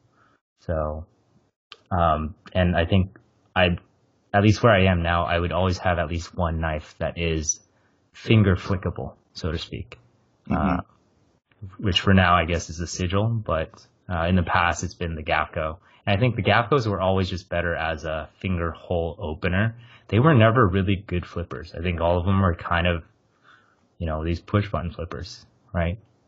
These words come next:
Speaker 1: These, they were the pocket pe-, peckers, I would say. They had these
Speaker 2: <laughs>
Speaker 1: long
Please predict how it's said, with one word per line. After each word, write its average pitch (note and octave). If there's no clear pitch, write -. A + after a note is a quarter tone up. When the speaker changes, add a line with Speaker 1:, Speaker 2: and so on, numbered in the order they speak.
Speaker 1:
These, G2
they G#2+
were C3+
the G#2
pocket F2+
pe-, F#2
peckers, E2
I D#2
would D2+
say. F2
They F#2+
had F#2+
these -
Speaker 2:
<laughs> -
Speaker 1:
long F#2+